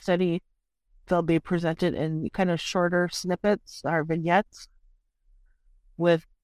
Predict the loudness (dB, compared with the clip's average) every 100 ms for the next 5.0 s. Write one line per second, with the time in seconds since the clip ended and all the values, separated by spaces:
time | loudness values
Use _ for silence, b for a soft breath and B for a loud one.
0 | _ _ -12 -2 0 0 -4 _ _ -4
1 | -4 -4 -2 -2 2 0 2 2 2 -2
2 | -8 _ _ _ _ _ _ _ _ _
3 | _ _ _ _ _ _ _ _ _ _
4 | _ _ -2 2 2 2 2 2 0 -2